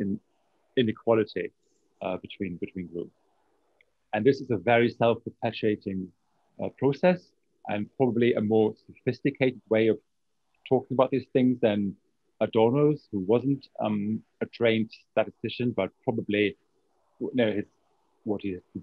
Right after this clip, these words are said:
is saying about the concentration of capital is, goes,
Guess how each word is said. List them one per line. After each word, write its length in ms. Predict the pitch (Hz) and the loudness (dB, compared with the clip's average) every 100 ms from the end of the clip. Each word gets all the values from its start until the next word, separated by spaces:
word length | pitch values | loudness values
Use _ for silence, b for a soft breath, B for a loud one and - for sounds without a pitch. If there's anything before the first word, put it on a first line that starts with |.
| - _ _ - | -16 _ _ -6
is 120 | 123 - | -2 2
saying 300 | 120 107 101 | 2 2 -2
about 280 | 90 90 | -4 -8
the 60 | 107 | -10
concentration 640 | - 95 _ - 104 - | -12 -12 _ -6 -6 -6
of 40 | - - | -14 -6
capital 440 | 104 - - 92 - | -6 -6 -10 -8 -6
is, 200 | - 98 - _ - | -6 -8 -10 _ -6
goes, 160 | 98 | -6